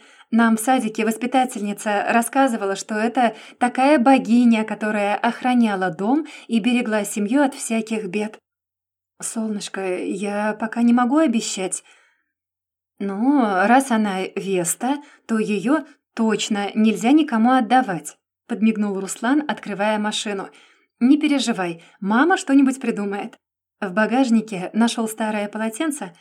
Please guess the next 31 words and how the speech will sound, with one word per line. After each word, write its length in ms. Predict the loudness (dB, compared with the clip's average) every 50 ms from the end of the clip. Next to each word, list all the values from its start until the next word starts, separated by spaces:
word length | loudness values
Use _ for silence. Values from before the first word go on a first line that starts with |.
| _ _ _
коробку, 540 | -2 0 2 2 0 0 -2 -8 -10 -10 -10 -14 -20 -20 _ -8
соорудил 680 | -6 -2 2 2 2 4 2 2 0 2 2 2 4
в 60 | 4
ней 160 | 2 0 -2 -4
что-то 380 | -8 -8 -6 -6 -6 -6 -6
типа 280 | -6 -6 -8 -6 -6 -6
гнезда, 500 | -4 -4 -4 -4 -4 -6 -6 -8 -8 -10 -16 -20 -20 _ _ _
пересадил 540 | -2 -2 -2 0 0 0 0 0 0 -2 -2
туда 260 | -2 -4 -4 -2 -2
нашего 380 | -2 -2 -2 -4 -6 -6 -4
найдёныша 680 | -4 -2 -4 -2 0 0 2 2 2 0 0 -4 -8 -10 -12 -18 -14 -2
и 180 | 2 2 2
передал 540 | 2 2 -2 -2 0 -2 -2 0 -2 0 2
мне 260 | 2 2 2 2 0
в 80 | 0 -2
руки. 400 | -6 -8 -8 -8 -10 -14 -14 -14 _ _ _ _ _ _ _ _ _
По 140 | 0 0
интернету 640 | 2 2 0 0 0 2 2 2 0 -2 -4 -4 -4 -2
нашёл 360 | -2 -2 -2 -2 -4 -6 -4
адрес 320 | -2 -2 0 0 0 -2 -2
ближайшей 580 | -4 -6 -6 -4 -4 -4 -4 -4 -4 -6 -8
клиники, 580 | -8 -6 -6 -4 -2 -2 -4 -4 -6 -10 -10 -10 -12 -16 -8
находившейся 720 | -6 -6 -2 -2 -2 -2 -2 -4 -2 -4 -6 -4 -4 -6
всего 300 | -8 -8 -8 -6 -6 -6
в 80 | -8 -8
квартале 540 | -6 -6 -6 -6 -4 -4 -2 0 0 0 -2
от 120 | -2 -4
нас, 320 | -6 -8 -8 -10 -12 -14 -18 -20 -20 _ _
и 100 | 0 0
уже 240 | 2 2 0 -2
через 380 | -4 -4 -4 -4 -4 -4 -4 -6